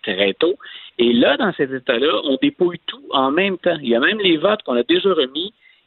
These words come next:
Ils, ils ont déjà pu être dépouillés. Donc, c'est pas impossible que vers sept heures et demie ce soir,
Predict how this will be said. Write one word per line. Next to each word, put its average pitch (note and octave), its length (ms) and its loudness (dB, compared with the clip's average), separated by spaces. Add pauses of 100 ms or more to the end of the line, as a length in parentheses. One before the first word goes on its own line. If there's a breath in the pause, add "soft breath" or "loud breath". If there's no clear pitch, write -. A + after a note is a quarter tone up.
Ils, C#3+ 180 -6
ils C#3+ 380 0
ont D3+ 240 0
déjà F#3+ 360 2
pu A3 260 -2
être E3+ 320 0
dépouillés. C#3+ 520 -4
Donc, C#3 300 0
c'est C3 100 0
pas G#3+ 120 2
impossible G3+ 420 -2 (100)
que C3 60 2
vers B2 260 2
sept - 160 -2
heures D3 140 2
et C3 80 -10
demie C3+ 260 -10
ce A#2+ 120 -2
soir, A#2+ 420 0